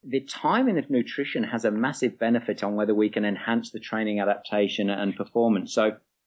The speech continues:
around a lot of macronutrients and some supplements as well, looking at the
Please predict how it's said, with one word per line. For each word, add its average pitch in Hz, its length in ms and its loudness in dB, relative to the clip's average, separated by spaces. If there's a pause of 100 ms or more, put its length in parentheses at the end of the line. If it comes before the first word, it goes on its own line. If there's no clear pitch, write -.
(380)
around 143 380 2
a 135 40 4
lot 143 220 2
of 160 100 -4
macronutrients 120 1000 -4
and 113 100 -4
some 123 160 -6
supplements 131 580 -2
as 104 100 -6
well, 113 220 4
looking 107 240 0
at 120 100 -6
the 113 100 -10